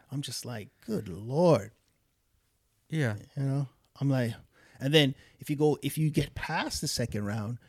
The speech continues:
Speaker 1: you're gonna face either the
Speaker 2: The Nu-,
Speaker 1: Suns
Speaker 2: or
Speaker 1: or
Speaker 2: the
Speaker 1: the
Speaker 2: Nuggets.
Speaker 1: Nuggets. And
Speaker 2: Yeah,
Speaker 1: like,
Speaker 2: that's tough.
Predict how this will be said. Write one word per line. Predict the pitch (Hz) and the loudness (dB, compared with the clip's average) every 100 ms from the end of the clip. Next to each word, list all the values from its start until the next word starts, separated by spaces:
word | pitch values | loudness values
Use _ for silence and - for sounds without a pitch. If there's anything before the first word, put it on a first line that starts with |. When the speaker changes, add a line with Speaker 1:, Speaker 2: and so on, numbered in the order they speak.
| - - - - - | -20 -20 -20 -20 -10
Speaker 1:
you're | - 131 | -2 0
gonna | 139 127 | 2 0
face | - 131 - | 0 0 0
either | 120 117 117 110 | -4 -2 -2 -4
the | 80 | -4
Speaker 2:
The | 104 | -4
Nu-, | |
Speaker 1:
Suns | 90 127 127 123 135 143 | 0 4 4 6 4 2
Speaker 2:
or | 110 | 2
Speaker 1:
or | 127 | 2
Speaker 2:
the | 120 | 4
Speaker 1:
the | 120 | 4
Speaker 2:
Nuggets. | 127 135 156 - - | 6 6 4 0 -8
Speaker 1:
Nuggets. | - - - _ _ _ _ - - - _ _ _ _ _ _ | -16 -20 -20 _ _ _ _ -20 -20 -20 _ _ _ _ _ _
And | - 131 | -2 2
Speaker 2:
Yeah, | 120 120 | 2 2
Speaker 1:
like, | 123 123 | 2 0
Speaker 2:
that's | 101 - | -4 -6
tough. | - 85 - - | -6 -6 -8 -20